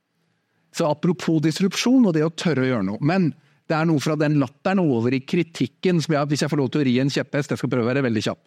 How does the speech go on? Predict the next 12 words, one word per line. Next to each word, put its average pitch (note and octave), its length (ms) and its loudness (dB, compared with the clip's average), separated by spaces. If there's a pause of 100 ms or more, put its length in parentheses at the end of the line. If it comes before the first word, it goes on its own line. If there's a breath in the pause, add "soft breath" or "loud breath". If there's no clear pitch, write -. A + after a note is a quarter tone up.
(600)
Vi E3 80 2
må D3+ 160 2
slutte - 540 -4 (840)
å C3 320 0 (680)
klage B2+ 540 -2 (100)
over B2+ 160 -2
folk - 200 -4
som D#3+ 120 -2 (160)
ikke D#3 240 -4
får G#2+ 220 -2
det - 100 -4
til. B2+ 140 -8